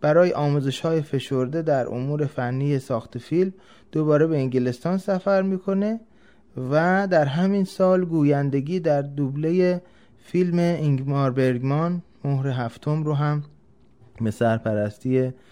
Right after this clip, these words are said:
پرویز بهرام تجربه می‌کنه و باز در فیلم دریا که بر اساس داستان کوتاه چرا دریا طوفانی شد چوبک نوشته شده به عنوان بازیگر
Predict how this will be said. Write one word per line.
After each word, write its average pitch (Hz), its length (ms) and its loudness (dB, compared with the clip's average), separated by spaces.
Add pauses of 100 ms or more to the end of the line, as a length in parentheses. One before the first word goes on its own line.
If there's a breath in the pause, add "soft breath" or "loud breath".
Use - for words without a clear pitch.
(260 soft breath)
پرویز 117 480 2
بهرام 104 500 -2
تجربه 104 500 -2
می‌کنه 170 600 0 (800 soft breath)
و 170 480 4 (480)
باز 170 440 4 (240)
در 135 180 2
فیلم 143 360 -2
دریا 127 720 0 (380 soft breath)
که 135 100 -2
بر 120 180 4
اساس 143 480 -2 (560 soft breath)
داستان 131 600 0
کوتاه 127 520 0
چرا 113 320 0
دریا 110 480 2
طوفانی 107 520 -4
شد 165 240 -6
چوبک 110 640 -4 (400 soft breath)
نوشته 110 380 -2
شده 110 320 -4
به 143 100 -2
عنوان 123 440 -2
بازیگر 117 800 -2